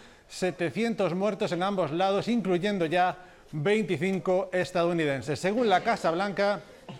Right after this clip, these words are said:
de acuerdo además con cifras locales, la cifra de muertos en Gaza es de mil cuatrocientos, mientras que los heridos suman ya casi seis mil cincuenta.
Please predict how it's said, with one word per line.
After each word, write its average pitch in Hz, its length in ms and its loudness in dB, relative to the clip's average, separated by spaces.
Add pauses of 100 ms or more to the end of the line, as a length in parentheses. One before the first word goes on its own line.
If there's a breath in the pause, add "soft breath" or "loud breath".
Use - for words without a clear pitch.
(160)
de 151 160 2
acuerdo 180 380 2
además 160 280 0
con 151 160 -2
cifras 160 320 0
locales, 160 440 0
la 143 140 2
cifra 196 280 -2
de 156 100 0
muertos 170 320 -2
en 143 140 -4
Gaza 175 320 2
es - 160 -2
de 147 140 0
mil 208 360 0 (440 loud breath)
cuatrocientos, 196 720 0
mientras 214 540 0
que 196 100 0
los 233 120 -2
heridos 185 500 0 (260 loud breath)
suman 196 440 -2
ya 175 220 2
casi 180 300 0
seis 127 320 -6
mil 185 340 -2 (240)
cincuenta. 143 540 -6